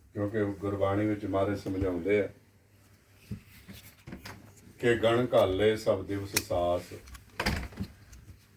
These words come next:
ਨਹਿ ਬਡਨ ਘਟਨ ਤਿਲ ਸਾਰ।" ਹੁਣ ਆਪਾਂ ਨੂੰ ਇਸ ਚੀਜ਼ ਦਾ ਪਤਾ ਕਿ ਸਵਾਸ ਖਤਮ ਹੋਣੇ ਆ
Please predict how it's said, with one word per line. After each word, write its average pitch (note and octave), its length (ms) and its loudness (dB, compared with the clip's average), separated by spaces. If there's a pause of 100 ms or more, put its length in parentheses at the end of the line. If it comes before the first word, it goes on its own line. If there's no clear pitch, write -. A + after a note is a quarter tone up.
(600)
ਨਹਿ A2 240 2
ਬਡਨ G#2 380 2
ਘਟਨ F2+ 360 -2
ਤਿਲ F#2 240 -4
ਸਾਰ।" F2+ 300 -4 (2750)
ਹੁਣ D3 280 8
ਆਪਾਂ C3 400 6
ਨੂੰ D3 100 0
ਇਸ B2+ 100 -2
ਚੀਜ਼ C#3 160 -6
ਦਾ C3 100 8
ਪਤਾ A2 360 4
ਕਿ B2+ 180 -6
ਸਵਾਸ G#2+ 460 2
ਖਤਮ A2 280 -2
ਹੋਣੇ G#2 320 0
ਆ G2+ 120 -4